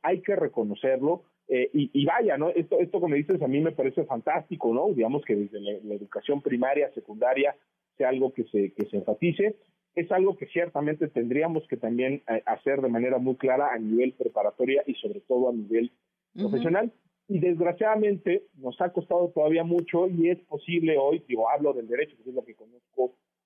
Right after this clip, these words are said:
Speaker 1: eh, eh, más, pero todavía hay muchas escuelas y facultades de derecho donde, por ejemplo, no tenemos una clase eh, o clases específicas, ¿no? En la que le enseñemos a las personas, alumnas,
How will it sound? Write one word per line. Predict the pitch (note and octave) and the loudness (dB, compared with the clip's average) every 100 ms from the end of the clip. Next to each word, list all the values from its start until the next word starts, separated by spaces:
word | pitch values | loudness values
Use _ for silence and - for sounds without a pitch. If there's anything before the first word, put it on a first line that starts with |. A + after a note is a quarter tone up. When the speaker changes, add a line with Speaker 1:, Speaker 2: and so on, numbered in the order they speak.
| - | -2
Speaker 1:
eh, | A2+ A2+ | -2 0
eh, | B2+ | 0
más, | G#3 C#4+ | 2 0
pero | - C#3 | 0 -2
todavía | - G3 G3+ G3 | 0 2 4 2
hay | |
muchas | F#3 F3+ G#3 G3 | 2 -2 -2 -4
escuelas | E3+ - E3 E3+ E3+ | -4 -2 2 2 -2
y | |
facultades | D3 C3+ B2+ - D3 D3 | -6 -6 -4 0 0 0
de | D3+ | 2
derecho | C#3 C#3 - E3+ - _ _ _ | 4 2 0 -2 -2 _ _ _
donde, | A#2 A#2 | -2 0
por | A#2+ A#2+ | 0 0
ejemplo, | C#3 D#3+ E3+ | 0 0 0
no | C#3+ D#3+ | 0 -4
tenemos | D#3+ D#3 D#3 E3 D#3 | 0 0 2 0 -2
una | D#3+ D#3+ | 0 -2
clase | D#3+ D#3+ D#3+ - C#3 C#3+ _ _ - | 0 0 0 0 -2 -2 _ _ -10
eh, | G#2 - | -8 -4
o | A2+ | -4
clases | C3+ C3 C#3 D3 B2 | 0 0 0 -2 -4
específicas, | A2+ A#2 A2+ C3 - C#3 C#3+ D3+ D3+ _ _ - | -4 -4 -2 -4 -4 -4 -2 -2 -4 _ _ -8
¿no? | A2+ E3+ | -4 -2
En | C3 | -2
la | A2+ G#2+ | -2 -2
que | A#2 | 0
le | A2+ | 2
enseñemos | A2+ - A#2+ C#3 E3 E3+ F3+ F#3 | 0 0 0 2 2 0 -2 -2
a | - C3 D#3 | -2 -2 -2
las | A#2 G#2+ | -4 -6
personas, | - G#2+ - D3+ E3+ | -6 -14 -8 -4 -2
alumnas, | A#2+ C3 E3 | -2 0 -2